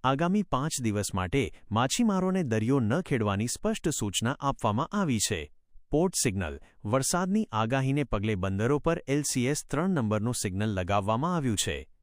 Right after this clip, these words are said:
વરસાદનું કારણ, અરબી સમુદ્રમાં સર્જાયેલું ડિપ્રેશન.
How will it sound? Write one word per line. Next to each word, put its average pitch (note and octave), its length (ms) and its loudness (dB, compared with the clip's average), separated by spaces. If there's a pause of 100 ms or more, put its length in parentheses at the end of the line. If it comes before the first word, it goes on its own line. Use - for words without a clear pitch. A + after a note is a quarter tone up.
(220)
વરસાદનું G3+ 580 2
કારણ, D#2 380 0 (300)
અરબી F3 280 2
સમુદ્રમાં B2+ 560 0
સર્જાયેલું A2+ 600 0
ડિપ્રેશન. F#2 600 -2